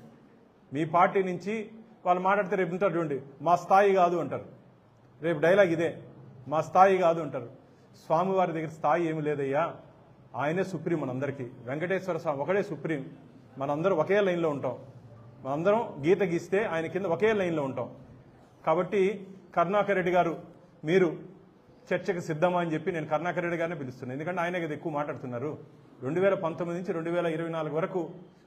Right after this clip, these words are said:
వీరు చేసినటువంటి అవినీతి, అక్రమాలు, అపచారాలు మూడు చెప్తున్నా. నేను రికార్డుతో మాట్లాడతాను, వాళ్ళు ఏమేం చేశారో.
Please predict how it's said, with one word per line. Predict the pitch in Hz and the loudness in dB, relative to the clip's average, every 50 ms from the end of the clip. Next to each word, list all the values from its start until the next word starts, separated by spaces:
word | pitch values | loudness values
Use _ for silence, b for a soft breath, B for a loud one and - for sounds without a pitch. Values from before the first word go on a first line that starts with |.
| - - | -8 -4
వీరు | 131 151 143 | -4 -2 -2
చేసినటువంటి | 131 143 156 175 165 180 180 160 160 170 151 | 0 0 -2 -2 -2 -4 -6 -4 -4 -4 -4
అవినీతి, | 127 135 135 156 165 170 170 165 175 190 180 | -4 -4 -2 -2 -2 -4 -4 -4 -4 -4 -4
అక్రమాలు, | 147 - - 170 170 170 165 165 175 202 | -4 -4 -4 -4 -4 -2 0 0 0 2
అపచారాలు | - 143 160 175 - 180 156 147 139 131 | 2 2 2 0 2 2 2 4 2 0
మూడు | 135 147 180 202 208 | 0 0 0 2 2
చెప్తున్నా. | 175 147 - - 135 110 104 95 - - - - - - - - - - - - | 0 0 -2 -4 -6 -8 -8 -10 -12 -16 -20 -20 -20 -20 -20 -20 -20 -16 -8 -6
నేను | 156 185 185 165 | -4 -2 -2 -2
రికార్డుతో | 160 175 208 196 196 185 175 | 2 4 4 4 4 2 0
మాట్లాడతాను, | 160 151 143 143 135 135 135 123 127 | 2 2 2 0 0 -2 -4 -2 -2
వాళ్ళు | 135 143 151 160 | 0 0 2 2
ఏమేం | 170 175 165 151 | 2 0 0 -2
చేశారో. | 143 127 - 131 117 113 110 | -2 -4 -4 -6 -6 -6 -8